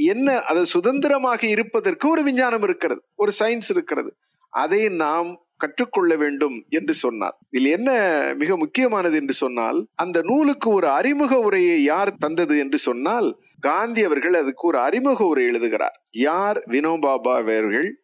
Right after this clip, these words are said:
என்ன அவர் சொல்ல வருகிறார், இதை நாம் எப்படி பயன்படுத்த வேண்டும் என்பதை அந்த ஒரு பத்து பக்கத்தில் அறிமுகத்தில் அவர் அதை சொல்லுகிறார். இந்த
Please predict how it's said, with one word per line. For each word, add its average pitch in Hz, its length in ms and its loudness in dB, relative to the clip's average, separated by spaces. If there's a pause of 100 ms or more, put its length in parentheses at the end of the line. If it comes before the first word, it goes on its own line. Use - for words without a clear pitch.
(380)
என்ன 185 340 0
அவர் 185 240 0
சொல்ல 156 300 2
வருகிறார், 123 560 0 (460)
இதை 170 260 2
நாம் 139 260 -2 (220)
எப்படி 196 420 0 (180)
பயன்படுத்த 214 600 0
வேண்டும் 156 400 0 (160)
என்பதை 156 460 0 (380)
அந்த 135 300 -4
ஒரு 123 260 0
பத்து 190 380 -4 (120)
பக்கத்தில் 170 580 -2
அறிமுகத்தில் 160 640 0
அவர் 135 180 -2 (200)
அதை 117 220 -2 (240)
சொல்லுகிறார். 127 520 -2 (240)
இந்த 123 260 -2